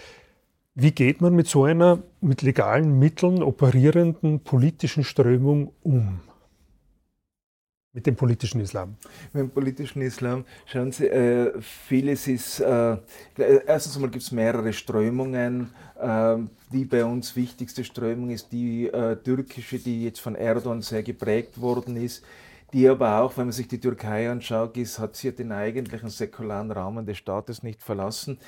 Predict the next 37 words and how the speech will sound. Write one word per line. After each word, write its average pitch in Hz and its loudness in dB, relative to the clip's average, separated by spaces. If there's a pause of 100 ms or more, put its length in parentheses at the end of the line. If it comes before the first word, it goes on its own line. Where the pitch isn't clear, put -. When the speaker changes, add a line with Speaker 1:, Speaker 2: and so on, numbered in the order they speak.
(220)
Speaker 2:
Das 123 -8
ist 139 -4
auch 123 0
die 139 -6
berechenbarste 117 -2 (840)
und 113 -6
das 98 -12
ist 110 -10
auch 101 -10
die, 110 -6
die 104 -8
ja 101 2
die 110 -2
am 104 -2
artikuliertesten 110 -6
ist, 110 -10 (280)
die 120 -4
einen 113 -6
großen 113 -4
Einfluss 107 -8
auch 101 -12
auf 107 -12
die 98 -18
Tschetschenen 110 -8
und 101 -10
die 107 -12
Bosnier, 107 -4
eigentlich 147 -4
auf 104 -12
alle 107 -2
Sunniten 104 -10
hat. 90 -10 (520)
Es 131 -2
gibt 180 -8
bei 151 -2
den 135 0 (100)
A-, 131 0